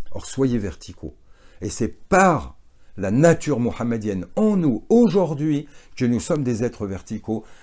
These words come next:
El istiqama, faman sha'a minkum an yastaqim, que celui d'entre vous qui le veut,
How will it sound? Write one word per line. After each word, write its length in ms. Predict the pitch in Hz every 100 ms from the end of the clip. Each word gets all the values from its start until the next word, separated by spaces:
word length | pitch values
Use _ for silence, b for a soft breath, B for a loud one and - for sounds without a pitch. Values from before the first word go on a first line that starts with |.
| b
El 220 | - 117 -
istiqama, 640 | 170 - 147 139 131 120 101
faman 360 | 135 123 123
sha'a 420 | 117 - 190 - 165
minkum 400 | 156 - 151 139
an 100 | 131
yastaqim, 600 | 123 - 123 - 127 95
que 100 | 110
celui 380 | - 190 196 160
d'entre 380 | 165 - 127
vous 180 | 135 135
qui 160 | - 135
le 180 | 135 131
veut, 280 | 156 170